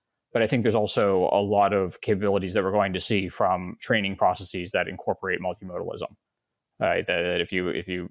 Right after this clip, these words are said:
start, like, evaluating it on its ability to, like, solve problems given to it as word problem or given to it as photos, you can now set up pipelines of, like, generating synthetic photos that embed text and,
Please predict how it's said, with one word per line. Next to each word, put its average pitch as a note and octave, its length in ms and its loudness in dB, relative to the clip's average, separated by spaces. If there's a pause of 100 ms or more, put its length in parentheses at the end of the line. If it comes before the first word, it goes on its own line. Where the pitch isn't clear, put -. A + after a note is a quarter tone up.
(120)
start, F#2 280 0
like, F#2 100 0
evaluating F2+ 540 0
it F2 100 -4
on F2+ 160 -4
its F2+ 140 -10
ability F2+ 360 -4
to, - 120 -8
like, F2+ 280 -2
solve F#2 240 -2 (400)
problems F2+ 320 0
given F2+ 200 -4
to F#2+ 100 -2
it F2 120 -2
as E2+ 280 -4
word A#2 180 0
problem F2+ 480 0 (100)
or G2 160 2
given G2+ 240 -2
to G2 100 -4
it F#2 80 -2
as F#2 120 -6
photos, G2 500 0 (360)
you B2+ 100 2
can - 80 2
now G#2+ 120 4
set A#2+ 200 0
up G2 120 -4
pipelines F#2+ 480 0
of, F#2+ 80 -6
like, G2 140 -2
generating F#2+ 580 0
synthetic - 440 -2
photos F#2+ 400 -2
that F#2+ 140 -2
embed F#2 320 -4
text - 400 -6
and, F#2 200 -10